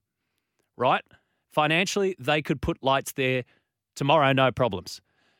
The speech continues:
But there are residents around the Flemington track. You've gotta deal with them.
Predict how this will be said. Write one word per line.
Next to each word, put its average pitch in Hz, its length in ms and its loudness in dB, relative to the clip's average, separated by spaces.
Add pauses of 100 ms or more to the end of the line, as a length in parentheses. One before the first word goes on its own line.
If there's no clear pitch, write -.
(140)
But - 120 -4
there 110 180 2
are 104 60 0
residents 175 680 -2 (160)
around 143 400 -2 (100)
the 123 120 -8
Flemington 143 420 -4
track. 160 400 -2 (300)
You've 123 120 -8
gotta 135 180 0
deal 127 260 -2
with 113 140 -6
them. 104 220 -4